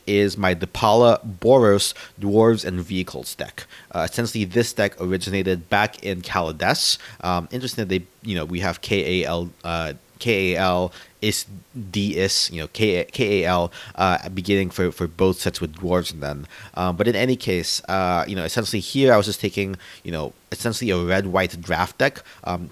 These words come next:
put in every vehicle I could from the deck, from the, from the set, as well as every dwarf I could find. Uh, there have been a couple other dwarves added since then, um, which I've kind of added on here. Uh, dwarf being a tribally supported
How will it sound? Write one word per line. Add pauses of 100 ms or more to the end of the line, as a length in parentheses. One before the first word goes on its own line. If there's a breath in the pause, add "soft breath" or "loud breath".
put
in
every
vehicle
I
could
from
the
deck, (100)
from
the,
from
the
set, (200 loud breath)
as
well
as
every
dwarf
I
could
find. (280 loud breath)
Uh,
there
have
been
a
couple
other
dwarves
added
since
then, (220 loud breath)
um,
which
I've
kind
of
added
on
here. (220 loud breath)
Uh,
dwarf
being
a (100)
tribally
supported